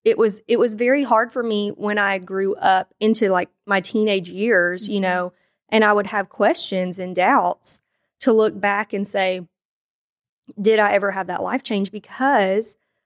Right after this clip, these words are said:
Speaker 1: I grew up in a Christian family. You know, it's not like I was going out drinking and
Speaker 2: Mm-hmm.
Speaker 1: partying and, like, you know, "Oh, well, now I'm, I'm different." It's, it's like, well, I've always been this way.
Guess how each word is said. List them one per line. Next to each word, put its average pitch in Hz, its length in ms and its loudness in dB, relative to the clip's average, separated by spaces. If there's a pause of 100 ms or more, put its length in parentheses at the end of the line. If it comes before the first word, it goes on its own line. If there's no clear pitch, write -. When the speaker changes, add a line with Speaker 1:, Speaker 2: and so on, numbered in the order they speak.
(140)
Speaker 1:
I 233 160 2
grew 220 260 2
up 247 160 2
in 226 80 -2
a 220 60 -4
Christian 208 340 -6
family. 254 420 -4
You 220 120 0
know, 196 120 4
it's - 140 0
not 254 100 4
like 226 140 0
I 226 120 4
was 202 280 0 (1400)
going 208 260 4
out 208 200 0
drinking 202 520 -4
and 196 140 -6
Speaker 2:
Mm-hmm. 185 80 -4
Speaker 1:
partying 196 420 0
and, 196 120 -8
like, 180 280 -8 (520)
you 214 140 2
know, 185 240 4 (340)
"Oh, 208 180 4
well, 190 180 0
now 190 320 0
I'm, 185 220 -4
I'm 185 180 -6
different." - 540 -2
It's, - 400 -2
it's 202 180 -2
like, - 180 -4
well, 185 500 -2
I've 196 140 -8
always 233 520 2
been 190 400 -2
this 175 260 -6
way. 185 680 -2